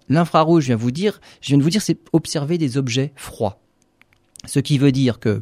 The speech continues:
pour observer ce rayonnement-là, il faut que les détecteurs soient encore plus froids que le rayonnement que l'on observe. Parce que comment voulez-vous observer un rayonnement d'un objet très froid si même votre télescope rayonne encore plus d'énergie que ce que vous voulez observer ? Finalement, vous aurez tout brouillé rien qu'avec votre télescope.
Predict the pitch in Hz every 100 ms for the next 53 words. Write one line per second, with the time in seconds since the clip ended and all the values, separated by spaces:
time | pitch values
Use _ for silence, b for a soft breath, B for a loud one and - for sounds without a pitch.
0 | - 226 254 214 - 156 143 131 127 117
1 | 107 104 104 104 180 247 _ _ _ _
2 | _ _ _ - 156 - 202 175 127 117
3 | 123 120 - 214 226 - 143 135 - 220
4 | - 208 - 151 135 - 202 254 _ _
5 | _ _ 147 139 127 123 135 220 175 147
6 | 127 - 113 90 107 _ _ _ b b
7 | b b - 117 - 127 165 170 147 160
8 | 160 151 160 139 - 135 120 131 113 -
9 | _ 113 117 131 135 135 139 135 120 b
10 | b b 123 123 131 120 - - 127 -
11 | 214 254 226 127 147 151 135 123 127 -
12 | 202 226 135 120 160 156 143 127 - 196
13 | 170 160 139 180 180 185 185 - 147 143
14 | 147 160 147 151 127 107 - 98 107 135
15 | 151 117 110 117 135 139 135 143 151 123
16 | 135 123 127 123 - 110 - 101